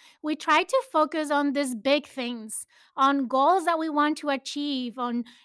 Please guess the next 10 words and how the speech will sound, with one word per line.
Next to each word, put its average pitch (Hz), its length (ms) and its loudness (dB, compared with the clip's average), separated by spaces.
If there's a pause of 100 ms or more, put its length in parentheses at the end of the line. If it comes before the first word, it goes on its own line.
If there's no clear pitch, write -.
(100)
dreams 311 440 -2
that 320 160 2
we're 285 140 0
chasing, 269 800 -6
on 240 180 -4
projects 302 600 -2
that 330 140 -4
we're 320 140 -4
working 294 520 -4
on. 247 360 -2